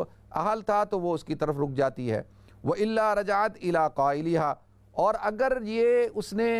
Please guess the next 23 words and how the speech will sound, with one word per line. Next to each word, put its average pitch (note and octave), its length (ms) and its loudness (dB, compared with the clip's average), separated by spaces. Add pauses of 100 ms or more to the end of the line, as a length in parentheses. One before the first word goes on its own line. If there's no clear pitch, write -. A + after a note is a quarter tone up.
(160)
उसको G#3 340 0 (440)
ऐसे A3 260 0
ही B3 80 -2
बोला G3 240 2
होता C3 240 -2
है, G2+ 140 -2
यानी D#3+ 220 0
वो F#3+ 140 2
उसका F#3+ 220 -2
अहल F#3+ 300 -2
नहीं A3+ 200 -2
है, A#2 220 -4 (500)
आपने D3 280 -2
किसी D3+ 220 -8
को D3+ 140 0 (220)
लानत C3+ 440 -2
की E3+ 320 -4 (260)
और E3 140 0
वो G#3 160 2
उसका G3+ 220 -2
अहल F#3+ 260 0
नहीं G#3 160 -4
था, C3 240 -2